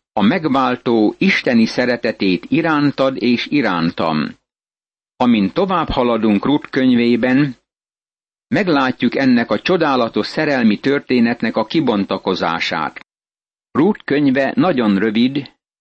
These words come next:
csak négy fejezetből áll, és sokféle módon föl lehetne osztani. Egyes vázlatok kiválóak,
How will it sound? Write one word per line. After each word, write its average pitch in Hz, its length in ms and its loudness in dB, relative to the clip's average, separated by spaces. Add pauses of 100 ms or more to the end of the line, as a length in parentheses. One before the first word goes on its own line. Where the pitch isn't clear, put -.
(140)
csak 120 240 -2
négy 160 320 0
fejezetből 110 800 0
áll, 123 380 0 (680)
és 107 200 0
sokféle 127 600 0
módon 120 460 2
föl 165 280 0
lehetne 117 460 -2
osztani. 82 580 -4 (720)
Egyes 131 420 -2
vázlatok 123 640 -2
kiválóak, 95 920 0